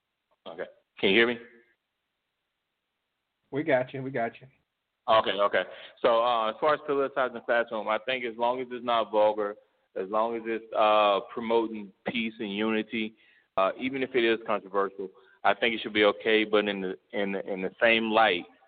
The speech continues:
Speaker 1: I think that a student at home should not ha-, be made to move their camera if they got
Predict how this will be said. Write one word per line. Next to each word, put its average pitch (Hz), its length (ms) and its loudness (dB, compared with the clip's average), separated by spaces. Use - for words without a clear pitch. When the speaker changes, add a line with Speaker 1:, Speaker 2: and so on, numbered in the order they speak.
Speaker 1:
I 95 120 0
think 107 420 -6
that 98 320 0
a 107 80 -8
student 110 340 -4
at 104 140 0
home 113 260 0
should 104 100 -8
not 104 240 0
ha-, - 140 -8
be 107 120 -2
made 110 360 4
to 107 60 -10
move 107 240 -2
their 98 160 4
camera 117 460 0
if 98 200 -4
they 104 140 0
got 98 340 4